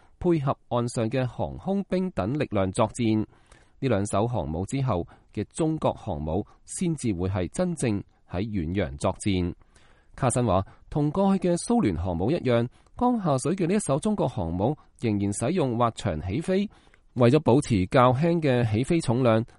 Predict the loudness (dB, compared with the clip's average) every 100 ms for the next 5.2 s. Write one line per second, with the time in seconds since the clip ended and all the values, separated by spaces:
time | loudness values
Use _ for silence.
0 | -8 -2 2 2 2 2 0 0 0 0
1 | 0 0 0 2 0 -2 _ -2 0 0
2 | 0 0 0 0 -2 0 -2 0 0 0
3 | -6 _ -4 0 0 0 -2 0 2 2
4 | 0 -6 -6 -4 -4 -2 0 2 2 2
5 | 0 0